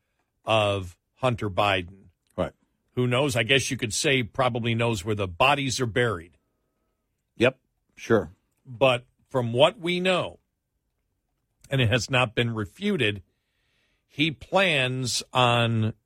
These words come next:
Speaker 1: telling investigators, you know, for,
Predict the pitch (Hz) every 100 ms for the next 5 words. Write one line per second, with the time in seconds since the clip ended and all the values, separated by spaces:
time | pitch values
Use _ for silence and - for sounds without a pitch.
0 | _ _ _ _ _ - 170 180 131 113
1 | 107 104 _ _ _ _ _ _ _ _
2 | _ _ - 131 117 117 - 127 113 107
3 | 98 101 95 - _ _ _ _ _ _
4 | _ - 107 95 92 - 120 113 107